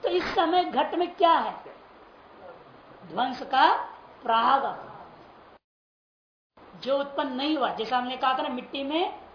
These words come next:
अभी घड़ा बनाया नहीं, उस समय क्या रहता है? मिट्टी में घट का प्राग भाव रहता है, उसको हम क्या कहते हैं?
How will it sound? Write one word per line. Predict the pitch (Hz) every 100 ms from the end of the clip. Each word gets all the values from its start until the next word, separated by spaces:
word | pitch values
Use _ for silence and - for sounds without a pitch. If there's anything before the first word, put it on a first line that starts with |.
| - -
अभी | 202
घड़ा | 214 226 277
बनाया | 277 254 285 311
नहीं, | 285 170 - - -
उस | -
समय | 302
क्या | - 311
रहता | 311 320
है? |
मिट्टी | 330 330 311
में | 277 - - - -
घट | 220 254
का | 262 294 330 - - -
प्राग | 262 294
भाव | 285 247
रहता | 180 143 -
है, | - - - - - - - - - -
उसको | 208 254
हम | 247
क्या | 269
कहते | 277 294
हैं? | 339